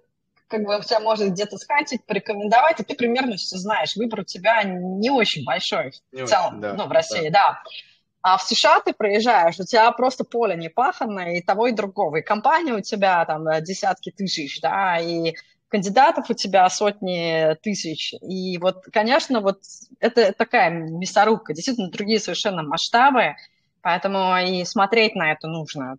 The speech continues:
Speaker 1: тоже немножко по-другому. С-, и с точки зрения
Speaker 2: Мгм.
Speaker 1: конкуренции, процессов и вообще всего, и насколько тебе действительно нужно, и с кем ты конкурируешь, да, понимание о том, что в России ты конкурируешь, ну, как бы с, э, российскими ребятами,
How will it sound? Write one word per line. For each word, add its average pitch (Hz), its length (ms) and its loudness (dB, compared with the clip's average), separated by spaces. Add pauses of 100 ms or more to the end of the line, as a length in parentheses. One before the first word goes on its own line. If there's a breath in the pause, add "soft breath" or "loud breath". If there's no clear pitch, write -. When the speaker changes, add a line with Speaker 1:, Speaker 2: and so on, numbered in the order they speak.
(140)
Speaker 1:
тоже 147 320 -8 (100)
немножко 143 440 -12
по-другому. 160 720 -2 (300 soft breath)
С-, - 120 -8
и 196 40 0
с - 60 -4
точки 208 260 2
зрения 202 300 2
Speaker 2:
Мгм. - 60 -10
Speaker 1:
конкуренции, 240 720 2
процессов 214 800 2
и 165 80 -4
вообще 156 360 -4
всего, 202 600 0
и 156 320 -2
насколько 151 420 -8
тебе 151 220 -10
действительно 165 480 -6
нужно, 156 420 -6 (520 soft breath)
и 185 40 -2
с - 80 -6
кем 277 160 4
ты - 80 0
конкурируешь, 175 720 0
да, 170 180 2
понимание 160 580 -2
о - 40 -10
том, 269 180 0
что - 160 -6
в 160 60 -10
России 156 260 -4
ты - 140 -10
конкурируешь, 160 840 -2
ну, 175 120 -4
как 143 200 -6
бы 139 140 -6
с, - 220 -14
э, 147 340 0
российскими 147 520 -4
ребятами, 247 640 2